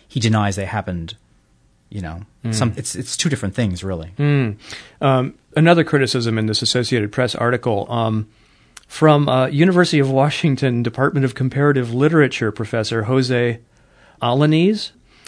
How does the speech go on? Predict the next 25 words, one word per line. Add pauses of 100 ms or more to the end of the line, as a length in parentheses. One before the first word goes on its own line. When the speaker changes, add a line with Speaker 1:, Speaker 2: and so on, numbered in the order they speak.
(240)
Speaker 2:
said,
uh,
"Sacco
manipulated
the
reader
in
all
sorts
of
subtle
ways.
Very
often
he
will
pick
angles
in
his
artwork
that
favor
the
perspectives